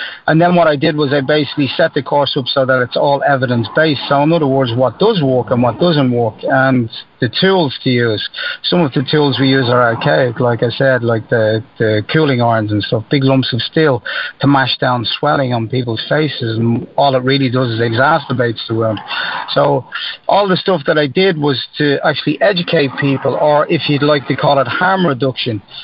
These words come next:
to give them something so that they could walk away and they could actually treat a fighter, uh,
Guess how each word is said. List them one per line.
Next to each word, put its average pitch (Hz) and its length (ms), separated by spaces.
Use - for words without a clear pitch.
to 156 100
give 185 260
them 175 140
something 139 400
so 139 140
that 135 160
they 131 120
could 123 140
walk 139 320
away 139 320
and 127 100
they 123 80
could 131 140
actually 127 260
treat 185 200
a 156 160
fighter, 123 360
uh, 131 240